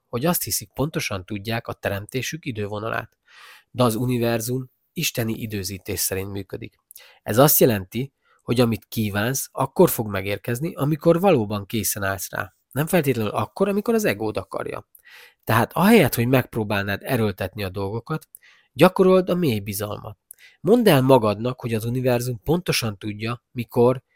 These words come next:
és hogyan hozzá lesz nekem. Az egyetlen dolgom, hogy összhangban maradjak, inspirált cselekvést végezzek, és bízzak a folyamatban, majd elengedjem. Készen állsz elengedni?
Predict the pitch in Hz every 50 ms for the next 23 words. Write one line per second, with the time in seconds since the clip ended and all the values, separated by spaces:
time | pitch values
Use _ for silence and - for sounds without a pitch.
0 | _ _ _ _ _ _ _ - - - - - - 165 143 127 107 92 92 104
1 | 107 101 101 101 92 92 95 95 92 - - - 90 - - - - 101 - _
2 | _ - - - - - _ - - 110 160 220 214 196 175 143 143 139 135 135
3 | 135 135 123 107 98 101 110 107 117 127 123 131 143 - 185 165 - - - 107
4 | 104 101 101 101 95 98 107 110 117 123 123 120 135 131 - _ _ _ _ _
5 | _ _ - - 180 185 170 - - - 160 151 156 151 151 147 - - 170 135
6 | 107 95 - 120 113 95 - - 117 110 101 113 135 139 143 165 170 - _ _
7 | _ _ _ _ _ - 120 92 - 127 151 160 160 180 165 - 165 147 - -
8 | 160 123 104 98 98 98 98 107 117 131 143 156 156 _ _ _ _ - 247 233
9 | 254 277 285 - 247 147 113 110 98 95 95 101 87 85 - - 104 101 92 _
10 | _ _ _ _ _ _ _ _ - - 131 120 - - 123 117 139 123 117 -
11 | 156 135 131 135 147 170 208 185 120 107 101 98 92